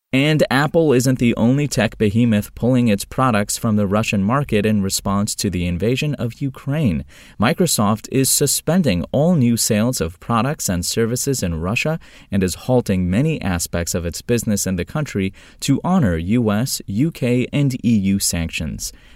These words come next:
The move comes days after Microsoft restricted Russian state media across its platforms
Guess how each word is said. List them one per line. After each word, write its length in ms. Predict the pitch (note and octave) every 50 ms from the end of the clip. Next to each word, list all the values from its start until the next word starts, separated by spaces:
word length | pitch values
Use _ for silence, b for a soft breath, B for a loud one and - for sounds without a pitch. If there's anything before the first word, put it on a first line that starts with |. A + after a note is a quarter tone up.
| b
The 100 | b -
move 240 | F2 F2+ G#2 A2+ G#2+
comes 320 | - - G#2 F#2+ F#2+ E2+ E2
days 400 | D2 - F#2+ G2 G#2+ A#2+ G#2+ G#2+
after 240 | G2 F2+ - -
Microsoft 800 | F2+ F2+ F#2 G2+ G2+ - G2+ - - - F#2+ F2+ F2+ - - -
restricted 600 | E2 F2+ F2 - - - B2 A#2+ - A2 F#2+ E2
Russian 340 | E2 F2 G2+ G#2+ - - F#2+
state 320 | F2+ - - G2 F2+ D2+ -
media 420 | G2 G2 A2 A#2 G#2+ F#2 E2+ E2 -
across 440 | - G2+ - - C#3+ D3+ E3 - -
its 140 | D#2+ -
platforms 680 | - - - E2 D#2 D2+ - - E2 D#2 D#2 E2+ E2+ -